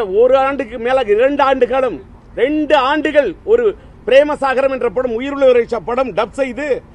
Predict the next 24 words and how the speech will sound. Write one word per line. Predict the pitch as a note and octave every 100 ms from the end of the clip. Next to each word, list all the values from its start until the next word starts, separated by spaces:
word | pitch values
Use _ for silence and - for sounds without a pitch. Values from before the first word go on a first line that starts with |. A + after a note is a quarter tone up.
| - -
ஆந்திராவிலே | C4 C#4 C#4 C4 A#3 G#3+
ரெண்டு | A#3+ C#4+ D4
ஆண்டு | C4+ A#3
காலம் | B3+ C4 A3
ஓடிய | C4+ A#3
காரணத்தால் | G#3+ G#3+ G3 A3+ G#3+ D3+ - - -
எத்தனையோ | E3+ G3+ B3 C#4+
திரைப்படங்கள் | B3 A#3+ C4+ B3+ B3 A3+ A3
ஆந்திராவில் | B3 B3+ B3 A#3
எடுத்திருக்கின்றேன். | A3 A3+ F#3 G#3 G3 D3+ G#2 - - - - -
நான் | A3 A3+
ஆந்திராவில் | A3 D4 D#4+ D#4 C#4+
இருக்கக்கூடிய | C4 A#3+ C4+ B3 -
தெலுங்கு | C4+ D4+
ப்ரொடியூசர்ஸ் | C#4 C4 C#4+ C4+ D4
கவுன்சிலிலும் | B3+ B3 B3+ B3 C4 C4 C3 - - -
நான் | - G#3+ F#3+
மெம்பராக | A3+ C4+ C#4+ A#3
இருக்கக்கூடியவன். | B3 A#3 G3 A3 G#3 G3 A#2+ - - - -
நேற்று | D#3+ B3 - G3+
காலை | - A3 A#3+ A#3+ C#4+ C4+ - - - - - -
தெலுங்கு | C4+ D#4+ D4+ G#3
சேம்பரிலே | B3 C#4+ C#4 B3 A3 B3 D4 C#4 - - -
அங்கே | C4 B3 C4